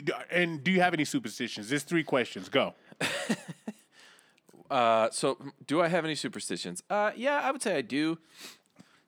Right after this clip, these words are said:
Speaker 2: I, and I think we've talked about 'em a little bit here and there in passing. So, um,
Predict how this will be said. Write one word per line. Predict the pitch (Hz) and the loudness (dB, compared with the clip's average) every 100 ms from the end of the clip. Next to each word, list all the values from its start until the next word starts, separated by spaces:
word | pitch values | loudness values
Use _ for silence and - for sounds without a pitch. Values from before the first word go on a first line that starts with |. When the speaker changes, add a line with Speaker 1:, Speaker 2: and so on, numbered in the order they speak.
| - | -4
Speaker 2:
I, | 156 | 0
and | - 165 | 2 2
I | 151 160 | 2 2
think | 147 190 | 0 0
we've | 165 147 | -2 0
talked | 143 131 | 0 0
about | 123 113 113 | 0 2 2
'em | 110 | 2
a | |
little | 143 165 190 156 | 4 6 6 6
bit | 127 113 | 4 0
here | 123 | 0
and | 113 | 0
there | 107 | 0
in | 95 | -2
passing. | - 143 135 123 92 87 95 | -4 -2 -2 -2 -6 -8 -8
So, | - 98 98 98 - | -2 2 2 0 -2
um, | 104 95 92 92 85 | -2 0 0 -2 -8